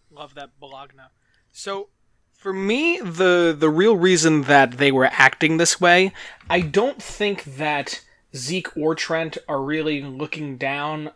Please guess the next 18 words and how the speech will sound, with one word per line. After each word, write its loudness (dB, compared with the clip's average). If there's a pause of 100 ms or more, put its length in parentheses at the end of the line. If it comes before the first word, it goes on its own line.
at -4
Harold -6
like, -8
"You -6
are 0
a -4
traitor, -8
therefore -6 (100)
I -4
will -10
not -8
help -6
you." -4 (380)
I -2
think -2
much -2
more -6
so, -6